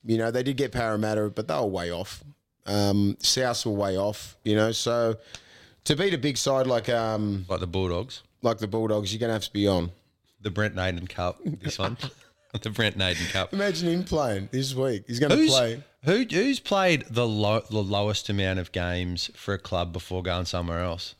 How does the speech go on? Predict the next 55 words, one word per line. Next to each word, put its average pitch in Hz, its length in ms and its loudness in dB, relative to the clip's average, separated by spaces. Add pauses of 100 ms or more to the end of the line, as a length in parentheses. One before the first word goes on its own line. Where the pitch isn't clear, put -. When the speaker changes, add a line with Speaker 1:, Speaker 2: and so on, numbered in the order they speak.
(160)
Speaker 2:
Aaron 147 280 2
Woods 123 220 0
played 98 220 -2
about 87 240 -2
four 87 260 -8
for - 120 -12
<laughs> - 20 -10
Canterbury, - 540 -4
didn't 110 240 -4
he? 139 80 -6
And 113 100 -2
then 104 80 -2
they 101 120 0
resold 104 440 -4
him. 165 100 -6
He 131 140 -4
went 101 160 -2
off. 101 80 0
Speaker 1:
No, 165 160 -2
he 165 80 -2
played 240 180 -4
a 262 60 -2
whole 214 160 0
year, 165 340 -2
year 131 240 -4
Speaker 2:
Did - 80 -2
he - 60 4
Speaker 1:
or 101 40 -2
Speaker 2:
play 143 280 2
Speaker 1:
two. 135 80 0
Speaker 2:
a - 20 2
year? 143 200 2
Speaker 1:
Yeah. 160 80 -2 (760)
This 220 120 2
Speaker 2:
Remember - 160 4
Speaker 1:
would - 60 4
be, 160 100 2
he'd 202 140 0
be 269 120 2
up 113 140 -2
there, 127 200 0
Naden. 139 480 0
Speaker 2:
Naden, 113 380 0 (560)
ten 131 200 2
games. 107 420 0 (200)
Speaker 1:
Yeah, 170 240 -2
not 156 220 0
even 175 160 0
that. 196 240 -2
I - 20 -2
think 175 220 -4
he's 156 100 2
only 156 160 4
played 151 240 -2
seven. 151 340 -2